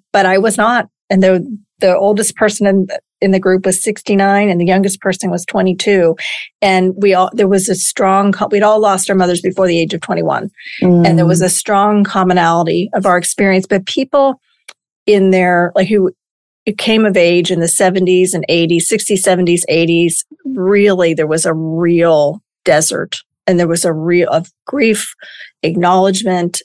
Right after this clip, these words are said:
Speaker 1: and expression. And there's a lot of people of my generation who really did not have the opportunity to have their losses acknowledged and remembered.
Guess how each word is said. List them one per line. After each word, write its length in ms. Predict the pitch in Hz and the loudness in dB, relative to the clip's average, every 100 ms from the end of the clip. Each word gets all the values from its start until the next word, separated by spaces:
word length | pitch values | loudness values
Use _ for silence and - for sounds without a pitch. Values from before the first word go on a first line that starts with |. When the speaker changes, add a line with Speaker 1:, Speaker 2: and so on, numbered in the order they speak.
| _ | _
Speaker 1:
and 440 | 175 165 160 156 160 | -2 0 0 -2 -4
expression. 920 | - - - 185 180 - 165 160 156 - - - - | -4 -6 -2 0 0 0 -2 -2 -6 -10 -16 -16 -4
And 140 | 185 | -2
there's 160 | 165 165 | 0 0
a 60 | 165 | -2
lot 500 | 170 175 175 170 170 | -2 0 2 2 0
of 100 | 165 | -2
people 420 | - 147 156 151 | -6 -2 0 0
of 140 | 139 | -2
my 200 | 180 156 | -2 -2
generation 560 | 147 151 143 139 - 175 | -2 -2 -2 -2 -4 -6
who 520 | 175 196 151 139 123 - _ | -4 -2 0 0 -4 -12 _
really 320 | 165 170 160 151 | -2 0 0 0
did 180 | 151 | -4
not 240 | 147 127 147 | -2 -2 -2
have 120 | 160 | -4
the 100 | 139 | -4
opportunity 580 | 127 - - 131 123 165 | -4 -4 -8 -8 -8 -8
to 220 | - - | -6 -4
have 220 | 208 160 | -2 -2
their 140 | 214 156 | -2 -2
losses 420 | 135 151 - - | -2 -2 -6 -8
acknowledged 720 | - - - 135 - - - | -6 -4 -2 -2 -2 -6 -6
and 180 | 208 156 | -4 -4
remembered. 520 | 147 135 139 123 160 | -4 -4 -4 -4 -4